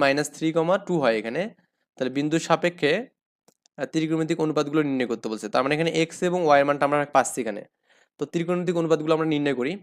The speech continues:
দেখুন আমি এখানে আপনাকে করে দিচ্ছি এখানে জিনিসটা। কি আছে? পির মানটা এখানে, আহ, মাইনাস টু কমা থ্রি। তো এখানে পির মান হচ্ছে মাইনাস থ্রি কমা টু দেওয়া আছে এখানে। তো একটা বিষয় মাথায় রাখবেন, এই পি মানে আমি বলছিলাম না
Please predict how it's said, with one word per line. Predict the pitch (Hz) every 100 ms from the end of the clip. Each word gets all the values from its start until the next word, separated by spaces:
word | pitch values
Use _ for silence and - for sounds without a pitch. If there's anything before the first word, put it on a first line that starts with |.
| - 160
দেখুন | 151 160
আমি | 160 147
এখানে | 165 160 143
আপনাকে | 139 147 147
করে | 180 151
দিচ্ছি | 110 -
এখানে | 110 107
জিনিসটা। | 107 - - _ _ _ _ _ _ _ _ _ _ _ -
কি | 160
আছে? | 170 175
পির | 175
মানটা | 165 165
এখানে, | 175 180 233 294 - 131
আহ, | 123 120 120 117 -
মাইনাস | 135 139 147
টু | 170
কমা | 165 165
থ্রি। | - 104 - _ _ _ _ _ _ _ -
তো | 131
এখানে | 151 156
পির | - 175
মান | 170
হচ্ছে | 170 170
মাইনাস | 151 147 170 170
থ্রি | - 147
কমা | 151 170 180
টু | 180 156
দেওয়া | 117
আছে | 110 113
এখানে। | 107 107 _ _ _ _ _ -
তো | 170 170
একটা | 190 190
বিষয় | 202 175
মাথায় | 147 170
রাখবেন, | 156 165
এই | 170
পি | 190 190
মানে | 180 180
আমি | 180
বলছিলাম | 170 175
না | 185